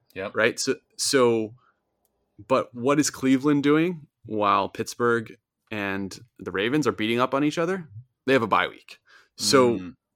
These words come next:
Speaker 2: so Cleveland could very easily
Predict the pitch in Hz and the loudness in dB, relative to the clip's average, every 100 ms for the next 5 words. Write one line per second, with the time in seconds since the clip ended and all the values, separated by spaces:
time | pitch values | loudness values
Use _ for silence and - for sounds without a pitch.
0 | _ _ - - 117 - 156 165 151 147 | _ _ -10 -6 -6 -4 0 0 2 0
1 | 117 - - 139 123 104 107 117 113 - | 0 -6 0 2 2 0 4 4 4 -2
2 | 127 127 107 104 101 101 | -4 -2 -2 -2 -2 -4